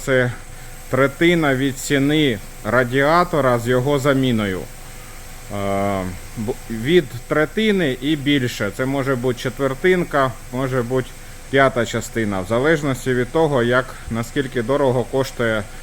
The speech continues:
сам радіатор. Ну, вирішувати вам, е, але держіть систему охолодження, о, в чистому стані. Якщо у вас брудна система, вона в-,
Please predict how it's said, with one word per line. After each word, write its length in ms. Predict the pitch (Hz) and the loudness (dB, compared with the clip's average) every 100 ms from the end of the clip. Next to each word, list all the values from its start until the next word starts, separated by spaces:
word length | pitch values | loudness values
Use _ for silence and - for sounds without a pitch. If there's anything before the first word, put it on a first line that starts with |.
| - - - | -14 -10 -2
сам 220 | 127 127 | 0 2
радіатор. 560 | 120 110 110 90 82 71 - - - - - - - - - - - - - - - - | 2 2 2 0 -4 -10 -12 -16 -16 -16 -16 -16 -16 -16 -16 -16 -16 -16 -14 -14 -12 -8
Ну, 200 | 147 190 156 - - | -4 -2 -4 -8 -4
вирішувати 680 | 127 160 170 175 165 160 175 | 2 4 4 4 4 4 2
вам, 380 | 175 190 190 165 - - 117 120 | 4 4 4 0 -4 -10 -4 -2
е, 260 | 123 120 - | 2 2 2
але 400 | 123 151 170 156 - - 104 | 0 2 2 0 -6 -14 -6
держіть 460 | 120 131 147 160 - - - - - | -4 -2 0 0 -2 -14 -14 -16 -10
систему 440 | 127 120 151 143 131 | -8 -2 0 2 0
охолодження, 840 | 120 143 156 160 143 131 123 117 - - - - - - 107 | 0 0 2 2 2 2 2 0 -4 -16 -16 -16 -16 -10 -2
о, 160 | 113 110 | 0 0
в 60 | 104 - - | -2 -10 -10
чистому 580 | - 156 - 143 131 123 | 0 0 2 0 2 0
стані. 480 | - 113 101 92 78 - - | 0 2 2 0 -4 -10 -8
Якщо 320 | 110 - 156 | -8 -2 0
у 40 | 139 | 2
вас 200 | 139 131 | 2 2
брудна 400 | 135 143 151 147 | 0 0 2 2
система, 560 | 170 139 202 196 165 | 0 0 2 4 4
вона 280 | 131 131 131 | 2 2 2
в-, 120 | 131 | 2